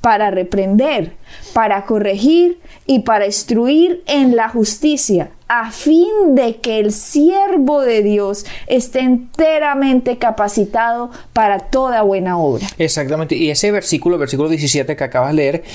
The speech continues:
Speaker 2: en la qui-, en la, no King James, perdón, en la
Speaker 1: Reina
Speaker 2: Reina
Speaker 1: Valera.
Speaker 2: Valera, <laughs> gracias, dice, "A fin de que el hombre de Dios sea perfecto". Esa palabra perfecto significa maduro.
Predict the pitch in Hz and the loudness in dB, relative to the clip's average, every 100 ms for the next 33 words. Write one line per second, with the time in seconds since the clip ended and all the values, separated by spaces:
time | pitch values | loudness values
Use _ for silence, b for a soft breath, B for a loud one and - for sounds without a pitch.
0 | B B 160 147 139 131 127 - 180 147 | B B -4 -2 0 0 -2 -6 -6 -4
1 | 131 120 113 110 110 104 - - 143 139 | -2 0 -2 -2 -6 -10 -12 -10 -4 -2
2 | 139 147 135 135 127 135 120 127 120 113 | -2 -2 -2 -2 -2 -2 -2 -4 -2 -2
3 | 113 110 - - 147 170 185 151 127 131 | -2 -4 -6 -4 -2 -2 -2 -2 -2 -6
4 | - 104 135 - 147 - - B B 170 | -6 -6 -2 0 0 -4 -14 B B -10
5 | - 160 202 165 - 156 156 - 202 240 | -4 -2 0 -2 0 0 0 -4 -4 -2
6 | 262 277 - 190 180 190 208 196 160 170 | -2 -4 -2 -2 -2 -2 -2 -2 0 0
7 | 180 196 185 180 175 156 139 - 190 - | 2 2 2 -2 -2 -2 -2 -4 -8 -4
8 | 139 156 147 202 208 185 175 196 208 _ | -4 -4 -4 -4 -2 -2 0 -2 -4 _
9 | 214 208 - 196 - - 190 190 151 131 | -6 -4 -4 -6 -6 -4 -4 -2 -2 -2
10 | 127 - 151 - 143 143 151 233 208 | -4 -2 -4 -2 -4 -2 0 0 0